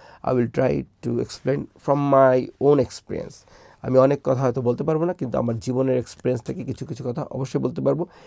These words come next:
এবং "আপনি আচরি ধর্ম শিখা" একটি কথা আছে না? So, আমি আপনাদেরকে সেটাই বলি বা বলবো, যেটি আসলে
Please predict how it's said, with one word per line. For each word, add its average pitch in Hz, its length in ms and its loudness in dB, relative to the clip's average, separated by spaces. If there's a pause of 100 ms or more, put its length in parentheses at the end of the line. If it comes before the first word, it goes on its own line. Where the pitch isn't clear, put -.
(240)
এবং 151 340 8 (100)
"আপনি 151 400 2
আচরি 135 320 2
ধর্ম 117 360 -2
শিখা" - 280 -8
একটি - 260 -12
কথা 117 160 0
আছে 117 200 -2
না? 123 140 -4 (460)
So, 156 60 6
আমি 147 200 10
আপনাদেরকে 147 360 0
সেটাই 143 280 -2
বলি 131 280 2
বা 131 120 4
বলবো, 117 360 0
যেটি - 260 -4
আসলে - 260 -2